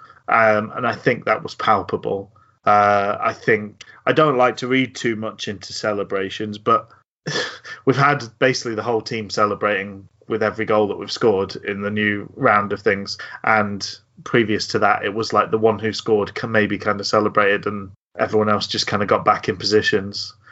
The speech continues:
I, I just don't think it's any fun to live as a Tony Pulis player. Training is boring <laughs> and, and a drudge. The matches are boring and a drudge. Uh,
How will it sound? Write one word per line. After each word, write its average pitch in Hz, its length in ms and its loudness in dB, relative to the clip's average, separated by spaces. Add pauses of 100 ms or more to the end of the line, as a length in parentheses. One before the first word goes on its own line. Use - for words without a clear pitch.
(180)
I, - 240 2 (240)
I 123 100 2
just 127 340 0
don't 139 220 4
think 113 200 -4
it's 120 160 -4
any 113 240 -2
fun 101 460 0 (200)
to 101 560 0 (300)
live 110 440 2
as 107 160 -6
a 104 80 -10
Tony 104 300 0
Pulis 104 640 -2
player. 104 380 0 (380)
Training 107 380 2
is 98 120 -6
boring 98 540 -2 (440)
<laughs> - 440 -6
and, 214 220 4
and 160 140 4
a 147 60 4
drudge. 127 440 0 (280)
The 123 80 -8
matches 123 500 -2 (120)
are 127 120 2
boring 113 360 2
and 110 100 -10
a 107 60 -6
drudge. 110 540 -6 (440)
Uh, - 280 4